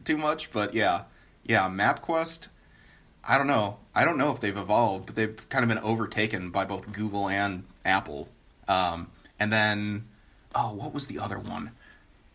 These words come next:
It was, uh, oh, A O L Instant Messenger. That was the other, like, kind of thing, where you always got the C Ds,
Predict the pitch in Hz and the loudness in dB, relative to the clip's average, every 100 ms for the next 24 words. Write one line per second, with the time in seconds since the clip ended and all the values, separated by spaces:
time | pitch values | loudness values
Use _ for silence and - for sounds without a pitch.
0 | _ 117 113 117 113 110 107 107 107 110 | _ -2 2 2 2 2 2 0 -2 -4
1 | - - - - - - - - - - | -4 -6 -10 -18 -16 -16 -16 -18 -12 -8
2 | 110 101 92 90 87 65 67 69 64 71 | -2 -2 0 0 0 -2 -2 -2 -4 -4
3 | 71 - - _ - - _ - _ 233 | -8 -12 -20 _ -20 -20 _ -20 _ 4
4 | 247 110 - - 165 175 175 151 160 - | 6 4 -2 2 4 6 2 0 -2 -2
5 | 120 165 104 80 76 - - - - 151 | 0 -2 -4 -10 -14 -18 -20 -20 2 2
6 | 143 147 139 92 98 - 98 95 - 117 | 4 0 0 -2 -6 -4 -4 -4 -2 -2
7 | 101 104 101 - - 135 143 143 139 143 | 0 -2 -4 -6 4 6 8 8 8 8
8 | 143 135 127 - 123 101 101 113 | 4 2 2 -2 -2 -2 -2 -2